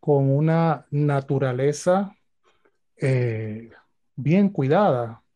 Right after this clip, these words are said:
Es un tema, o sea, podríamos mirar en los cuentos las diferentes formas de morir de los diferentes personajes,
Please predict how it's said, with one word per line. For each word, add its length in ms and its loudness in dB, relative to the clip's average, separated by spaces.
Es 140 -2
un 200 2
tema, 480 4
o 160 -8
sea, 240 0
podríamos 520 4
mirar 420 4
en 120 2
los 160 0
cuentos 560 2
las 220 0
diferentes 680 0
formas 500 0
de 120 0
morir 640 2
de 180 0
los 160 0
diferentes 600 -2
personajes, 1120 0